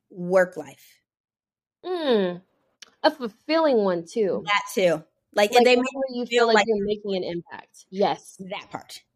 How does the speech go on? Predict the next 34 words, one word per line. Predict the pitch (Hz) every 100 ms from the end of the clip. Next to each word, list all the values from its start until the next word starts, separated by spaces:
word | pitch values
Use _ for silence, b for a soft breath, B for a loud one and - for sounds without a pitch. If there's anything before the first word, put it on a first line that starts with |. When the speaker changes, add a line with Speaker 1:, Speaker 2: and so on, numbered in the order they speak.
| 180 175
Speaker 2:
That. | 175 139 -
And | 214
that's | 220 233 214
really | 208 180
important, | 165 175 160 170
'cause | 190
I | 208
feel | 214 220
like | 220 214
if | 202
you're | 202 226
in | 226
a |
job | 196 185 180 185
and | 190 185
you're | 190 185
like, | 170 165
"What | 185 180 180 208
am | 349
I | 381
even | 330 233
doing | 185 185 98 90 -
for | 170
real? | 120 78 - -
Like, | 208
Speaker 1:
What's | 208
Speaker 2:
where | 220 262
Speaker 1:
the | 294
Speaker 2:
is |
this, | 262 247 -
where | 196 240
is | 311 302
this | 233
going? | 190 190 196 196 196 202